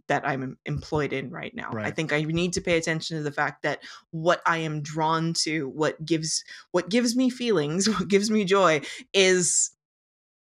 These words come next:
Speaker 1: the video games I'm playing and the books I'm reading and,
Speaker 2: Mm.
Speaker 1: you know, the T V I'm watching." I think that's the sandbox that I need to go play in because that's where my heart is, you know? So, um,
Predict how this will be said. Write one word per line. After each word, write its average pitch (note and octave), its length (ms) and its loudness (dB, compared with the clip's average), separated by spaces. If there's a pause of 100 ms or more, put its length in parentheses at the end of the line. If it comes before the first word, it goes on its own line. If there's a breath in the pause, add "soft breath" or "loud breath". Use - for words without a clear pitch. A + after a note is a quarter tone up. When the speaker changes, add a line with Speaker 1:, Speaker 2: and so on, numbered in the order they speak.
(160)
Speaker 1:
the F3 80 2
video D#3 340 4
games D3 240 -2
I'm C3+ 80 -4
playing C3+ 240 -2
and C3+ 80 -2
the C#3+ 40 -2
books D#3 220 0
I'm C#3 140 -2
reading C3+ 380 -2
and, C#3 580 -6
Speaker 2:
Mm. A2 260 -4
Speaker 1:
you D3+ 120 -2
know, C3 280 -4
the C#3+ 120 -10
T D#3+ 180 0
V D3 160 -4
I'm C3+ 140 -4
watching." - 480 -6 (280 loud breath)
I D3 80 2
think D3+ 200 2
that's C#3 260 0
the D3 120 -8
sandbox - 880 -6
that C3+ 400 0 (960)
I D3+ 60 2
need C#3+ 220 -2
to D#3 80 -2
go C3+ 160 -6
play B3 320 -2
in C3 240 -6
because C#3+ 560 -2
that's C3+ 260 -4
where C#3 100 -10
my C3+ 140 -4
heart C3+ 420 -4
is, - 380 -2
you D#3 140 -4
know? B2+ 180 -4
So, D3 400 2 (400 loud breath)
um, D3 640 2